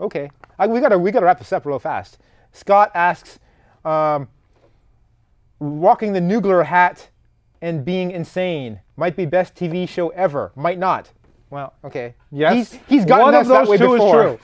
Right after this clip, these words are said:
Speaker 2: true. <laughs> One of those two is definitely true.
Speaker 1: This is a picture of you. Oh, he tweeted a picture of me. It's a,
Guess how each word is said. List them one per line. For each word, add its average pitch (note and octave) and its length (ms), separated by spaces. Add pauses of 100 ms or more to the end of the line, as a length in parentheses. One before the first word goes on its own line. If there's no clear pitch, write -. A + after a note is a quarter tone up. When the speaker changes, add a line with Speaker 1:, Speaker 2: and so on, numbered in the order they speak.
Speaker 2:
true. C#3 160
<laughs> C#3+ 60
One A3+ 240
of C4+ 120
those B3 260
two A#3+ 240
is F#3+ 100
definitely G3 480
true. C3 400
Speaker 1:
This B3 200
is G#3+ 80
a - 40
picture B3 300
of G3+ 220
you. F3+ 360 (160)
Oh, G3+ 200
he C#3+ 160
tweeted A3 220
a F#3+ 40
picture F3 260
of A2+ 80
me. F#2 220 (920)
It's G#3+ 160
a, A3+ 160